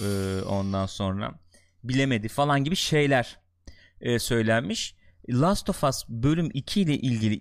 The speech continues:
ilk tahminlerimi hatırlayacak olan arkadaşlar varsa bundan yaklaşık bir, bir buçuk yıl önce yine PlayStation dörtte olduğu gibi Mayıs'ta çıkar, Ar-, Kasım, Aralık'ta da PlayStation beş çıkar dediğimi hatırlıyorum.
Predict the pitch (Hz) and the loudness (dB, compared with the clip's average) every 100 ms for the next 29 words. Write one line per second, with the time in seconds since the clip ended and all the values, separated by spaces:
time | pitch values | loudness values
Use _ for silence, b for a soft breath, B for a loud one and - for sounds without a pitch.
0 | - 208 233 - 147 135 135 131 123 117 | -2 0 0 0 0 2 0 2 2 4
1 | 107 104 117 127 139 123 120 123 107 110 | 2 0 -2 -2 0 0 0 0 0 2
2 | 107 107 107 107 - 120 135 247 269 - | 2 0 0 -2 0 0 2 0 0 0
3 | 147 - - - 123 120 117 117 - - | -2 -4 -12 -2 0 2 2 0 -2 -6
4 | 113 120 113 107 113 107 - - 98 92 | -2 0 0 0 0 0 -6 -4 0 0
5 | 92 - 240 _ b b b b - 175 | 0 -4 -6 _ b b b b 0 4
6 | 247 220 - 185 175 - 156 151 139 139 | 4 2 2 2 2 0 -2 0 2 0
7 | - 170 151 131 117 107 113 120 151 - | 0 0 0 0 0 0 2 2 0 0
8 | 226 - - 214 - _ _ - 139 165 | -2 -2 0 0 -2 _ _ -4 0 0
9 | - 190 - 135 151 160 - 220 - 175 | 0 0 0 0 2 0 0 -2 0 0
10 | 160 175 190 190 196 - - 147 139 147 | 2 0 -2 0 0 0 -2 0 0 2
11 | 220 190 - 170 151 101 | 4 4 4 2 4 2